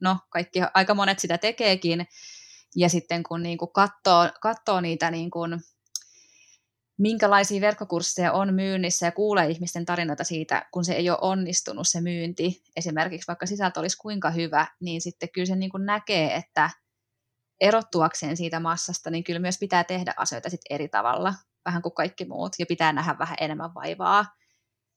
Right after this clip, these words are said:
siihen, niin kun, mä sanoisin, että siihen datan keräämiseen ja siihen, ö,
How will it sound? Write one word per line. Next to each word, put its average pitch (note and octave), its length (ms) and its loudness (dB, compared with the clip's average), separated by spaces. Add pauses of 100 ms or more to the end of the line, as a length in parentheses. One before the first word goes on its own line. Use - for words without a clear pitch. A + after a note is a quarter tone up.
siihen, D#3+ 640 0
niin D3+ 240 -6
kun, D3 280 -4 (1040)
mä F#3 100 6
sanoisin, G3 300 2
että - 120 -2
siihen F3+ 220 2
datan E3 300 2
keräämiseen E3 560 -2
ja E3+ 60 -2
siihen, F3 480 -6
ö, - 260 -12